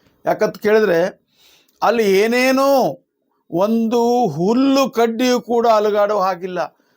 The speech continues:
ಅಷ್ಟೊಂದು ಶಿಸ್ತು, ಅಷ್ಟೊಂದು ಸ್ಟ್ರಿಕ್ಟು, ಅಷ್ಟೊಂದು ಬ್ರ್ಯಾಂಡ್ ಇದೆ ಅಲ್ಲಿ. ಅಲ್ಲಿ ಗೇಮ್‌ಗಳು ನಡೀತಾವೆ.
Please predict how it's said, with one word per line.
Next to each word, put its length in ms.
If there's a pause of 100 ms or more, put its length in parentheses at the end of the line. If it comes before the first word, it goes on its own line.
(160)
ಅಷ್ಟೊಂದು 720
ಶಿಸ್ತು, 540
ಅಷ್ಟೊಂದು 640
ಸ್ಟ್ರಿಕ್ಟು, 640 (400)
ಅಷ್ಟೊಂದು 580
ಬ್ರ್ಯಾಂಡ್ 440
ಇದೆ 140
ಅಲ್ಲಿ. 280 (1300)
ಅಲ್ಲಿ 140
ಗೇಮ್‌ಗಳು 420
ನಡೀತಾವೆ. 680